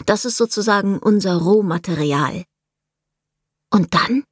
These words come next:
fragte Liane neugierig. „Dann fahren wir nach Hause, in unser Land. Dort gibt es das Gedankencamp von Alphabetopolis.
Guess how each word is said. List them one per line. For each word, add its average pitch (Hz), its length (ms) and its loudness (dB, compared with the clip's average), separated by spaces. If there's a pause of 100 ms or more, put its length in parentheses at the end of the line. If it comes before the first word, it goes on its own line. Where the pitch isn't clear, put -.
(360)
fragte 180 280 -2
Liane 185 360 2
neugierig. 208 600 0 (840)
„Dann 190 260 2
fahren 269 300 2
wir 240 80 4
nach 226 240 0
Hause, 165 460 -2 (180)
in 180 180 0
unser 185 420 2
Land. 165 540 -2 (720)
Dort 196 240 0
gibt - 180 0
es 208 120 2
das 190 220 -4
Gedankencamp 196 880 0
von 180 220 -2
Alphabetopolis. 175 1080 -2